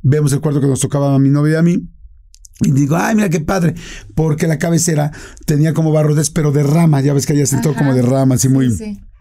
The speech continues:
Speaker 1: muy, muy de
Speaker 2: Cabañesco.
Speaker 1: nieve,
Speaker 2: Ajá.
Speaker 1: muy cabañesco, o sea, qué bonito término, me encanta, así muy cabañesco.
Speaker 2: <laughs>
Speaker 1: Y entonces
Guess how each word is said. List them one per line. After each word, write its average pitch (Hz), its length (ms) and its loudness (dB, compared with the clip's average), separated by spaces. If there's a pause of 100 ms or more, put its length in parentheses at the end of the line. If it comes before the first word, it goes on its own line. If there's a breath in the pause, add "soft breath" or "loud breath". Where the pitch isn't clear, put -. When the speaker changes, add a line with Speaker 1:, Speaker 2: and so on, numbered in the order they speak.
(300)
Speaker 1:
muy, 131 340 2
muy 123 180 2
de 123 100 2
Speaker 2:
Cabañesco. 127 280 2
Speaker 1:
nieve, 147 240 -4 (180)
Speaker 2:
Ajá. 208 320 -10
Speaker 1:
muy 139 140 2
cabañesco, 131 560 0
o 98 80 -2
sea, - 180 -2
qué 143 100 0
bonito 135 300 0
término, 127 260 2
me 123 80 4
encanta, 120 200 0
así 123 140 2
muy 135 120 2
cabañesco. 135 520 0
Speaker 2:
<laughs> - 580 -8
Speaker 1:
Y 147 140 4
entonces 165 640 0